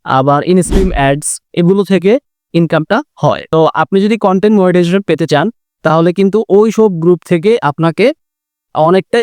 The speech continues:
এড়িয়ে যেতে হবে। আর যদি আপনি কনটেন্ট মনিটাইজেশন পান, তাহলে কিন্তু ওই যে কারো কাছে গিয়ে সেটআপ করতে হবে, ব্যাপারটা এরকম না। আপনি যদি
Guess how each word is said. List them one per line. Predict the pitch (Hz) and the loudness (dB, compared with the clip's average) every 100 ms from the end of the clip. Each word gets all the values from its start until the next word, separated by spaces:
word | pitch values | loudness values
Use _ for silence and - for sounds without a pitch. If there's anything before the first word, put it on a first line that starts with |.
| - | 2
এড়িয়ে | 180 180 | 2 2
যেতে | 147 156 151 | 0 -2 -2
হবে। | 127 104 127 _ _ _ _ _ | -2 -6 -12 _ _ _ _ _
আর | - 135 135 135 | -4 0 0 -2
যদি | 160 185 - | 0 -2 -2
আপনি | 151 202 226 220 | -2 0 0 0
কনটেন্ট | 226 170 196 | 0 2 2
মনিটাইজেশন | 202 196 196 196 220 - | 2 2 0 0 -2 -2
পান, | 185 151 220 _ _ _ | -4 -4 -8 _ _ _
তাহলে | 196 196 202 202 | -2 0 0 0
কিন্তু | 220 220 233 170 | 0 2 2 2
ওই | 180 | 0
যে | 185 190 | 0 0
কারো | 170 175 | -2 0
কাছে | 185 185 185 | -2 -2 0
গিয়ে | 208 208 | 0 0
সেটআপ | 165 151 175 180 | -2 -2 -2 -2
করতে | 170 180 | 0 2
হবে, | 175 165 170 147 | 2 2 0 0
ব্যাপারটা | 160 160 151 151 | -2 -2 0 0
এরকম | 160 156 151 | 2 0 0
না। | 196 165 | 0 0
আপনি | 175 156 | -2 0
যদি | 170 | 0